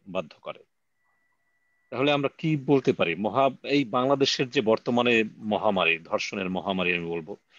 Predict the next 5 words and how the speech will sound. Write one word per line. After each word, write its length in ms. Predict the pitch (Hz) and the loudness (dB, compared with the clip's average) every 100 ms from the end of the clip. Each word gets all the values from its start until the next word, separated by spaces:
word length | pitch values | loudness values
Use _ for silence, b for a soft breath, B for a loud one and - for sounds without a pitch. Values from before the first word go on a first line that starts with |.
| B B B | B B B
এখানে 400 | 113 143 123 120 - _ _ _ _ _ _ - | -2 0 2 2 -2 _ _ _ _ _ _ -4
এই 400 | 117 113 113 113 _ _ _ _ _ _ _ - _ - | 2 2 2 -2 _ _ _ _ _ _ _ -20 _ -16
মহামারী 760 | 90 120 113 135 135 131 127 | -8 -2 0 2 2 4 2
থেকে 260 | - 131 127 | 2 -2 -2
উত্তরণের, 460 | - 135 117 127 | -4 -2 0 0